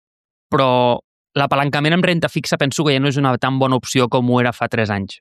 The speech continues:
per ex-, per, per dir-te alguna cosa. I, mm, eh, també, mira, una altra cosa.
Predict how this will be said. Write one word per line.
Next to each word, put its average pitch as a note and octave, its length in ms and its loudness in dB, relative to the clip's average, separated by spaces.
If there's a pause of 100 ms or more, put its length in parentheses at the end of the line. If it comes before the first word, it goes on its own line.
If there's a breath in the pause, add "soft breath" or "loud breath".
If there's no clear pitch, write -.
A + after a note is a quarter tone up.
per A#2 140 -2
ex-, - 120 -10
per, B2+ 160 -2
per C3 160 -2
dir-te C3 240 0
alguna G#2+ 280 -2
cosa. - 200 -6
I, A2 800 -2
mm, C#3 380 -8 (400 loud breath)
eh, E3 320 -10 (100)
també, C#3 300 0 (180)
mira, C3 320 -2
una C#3 160 0
altra C3 160 -2
cosa. A2+ 280 -2